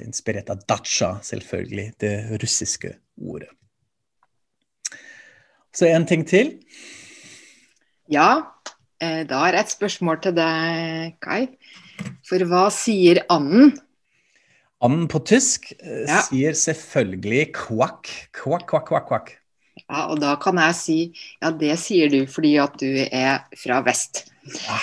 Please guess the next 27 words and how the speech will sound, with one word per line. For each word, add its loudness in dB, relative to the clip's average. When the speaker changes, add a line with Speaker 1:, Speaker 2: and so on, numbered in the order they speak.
Speaker 2:
Eh, 8
for 2
når 8
jeg 8
drev 8
og 6
googlet 10
og 6
skulle 0
finne 0
noen -2
sånne 0
eksempler -2
på, -2
på -6
østord, -2
så 0
s-, -6
fant 0
jeg 4
en 0
artikkel 0
hvor 0
de 2
forklarte 0
at, -4
eh, 0